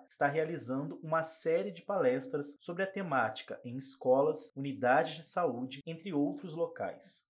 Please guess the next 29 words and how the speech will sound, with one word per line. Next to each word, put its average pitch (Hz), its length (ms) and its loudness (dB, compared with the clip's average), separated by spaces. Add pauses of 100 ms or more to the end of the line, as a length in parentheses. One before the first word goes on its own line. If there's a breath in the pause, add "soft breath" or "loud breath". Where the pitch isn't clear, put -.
(120)
Nesta 127 320 6
quarta-feira, 143 960 6
dia 110 160 4
vinte - 280 -2
e 147 60 0
oito, 110 300 -4
por 117 160 2
exemplo, 135 580 2
a 165 60 4
promotora 202 600 4
de 175 100 -4
justiça - 800 -2
Elisamara 120 720 6
Sigles 104 600 -6
Rodonós 131 680 4
Portela 123 720 2
esteve 190 340 2
no 196 120 6
Hospital 160 560 4
Amecor 131 760 6
discutindo 147 540 -2
o 156 80 10
assunto 180 520 2
com 165 200 -4
profissionais 170 880 4
que 190 100 4
atuam 180 460 0
na 175 100 -2
unidade. 104 840 -4